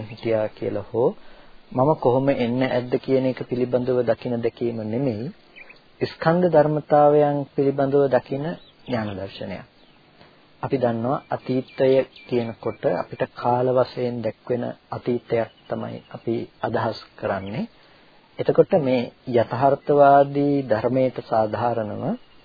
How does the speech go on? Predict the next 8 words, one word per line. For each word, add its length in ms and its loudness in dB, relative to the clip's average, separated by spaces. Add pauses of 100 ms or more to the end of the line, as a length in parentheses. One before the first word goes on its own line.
(580)
අතීතය 640 2 (300)
කියන 340 -2
දේ 260 0 (500)
අපි 220 -4
ටිකක් 400 -6
විමසුවොත් 640 -2 (380)
යදතීතං 840 4
පහීනන්තං 840 -4